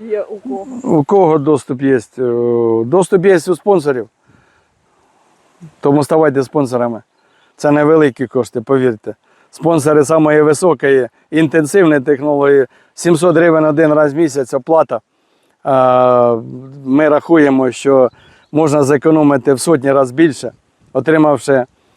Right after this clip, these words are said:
Speaker 2: хорошу, якісну пораду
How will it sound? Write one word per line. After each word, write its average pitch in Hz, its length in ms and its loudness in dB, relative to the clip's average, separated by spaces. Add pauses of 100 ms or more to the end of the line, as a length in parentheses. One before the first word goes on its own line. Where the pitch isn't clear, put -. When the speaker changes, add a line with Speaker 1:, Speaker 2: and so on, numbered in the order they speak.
(480)
Speaker 2:
хорошу, 151 680 0
якісну 135 680 -2 (840)
пораду 165 500 0